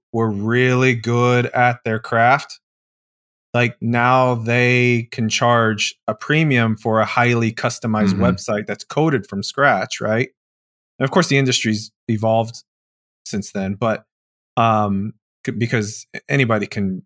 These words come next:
Speaker 1: go and build a, a customized website now, um, with drag and drop builders. But even then, I was still, even then,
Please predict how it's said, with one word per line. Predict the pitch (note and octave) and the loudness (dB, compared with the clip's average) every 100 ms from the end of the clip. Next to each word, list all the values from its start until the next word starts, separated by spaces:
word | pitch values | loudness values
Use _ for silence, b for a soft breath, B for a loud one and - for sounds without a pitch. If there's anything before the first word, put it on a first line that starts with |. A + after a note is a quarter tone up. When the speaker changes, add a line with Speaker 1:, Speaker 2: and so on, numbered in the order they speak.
| - | -6
Speaker 1:
go | G#2 G2+ | -4 -2
and | G2 | -2
build | G#2 G2 | -4 -4
a, | F#2+ - | -6 -8
a | - | -10
customized | - A2 - G2+ F#2+ F#2 - - _ - | -8 -8 -6 -4 -4 -6 -10 -18 _ -8
website | G2+ G2+ - F#2+ F2 - _ _ _ | -6 -4 -4 -4 -4 -10 _ _ _
now, | A2+ G#2+ G#2+ D#2 F#2 - _ _ _ | -4 -2 -2 -4 -8 -14 _ _ _
um, | A#2 G2+ G2 F#2+ | -4 -2 -2 -4
with | - G#2 - _ _ | -4 -6 -6 _ _
drag | A2+ G#2 | -4 -4
and | G#2 | -4
drop | G#2 F2+ | -6 -4
builders. | C3 D3+ A2+ - | -2 0 -2 -2
But | F3+ G#3 A#2+ - _ _ _ _ _ _ _ _ | 4 4 4 -4 _ _ _ _ _ _ _ _
even | D#3+ G3 F#3 | 0 2 4
then, | F#3 | 4
I | F#3 | 2
was | A3 | 0
still, | - B3+ G3 | 0 0 2
even | G3+ F3 | 2 2
then, | G3 F3 G#2+ | 2 2 -2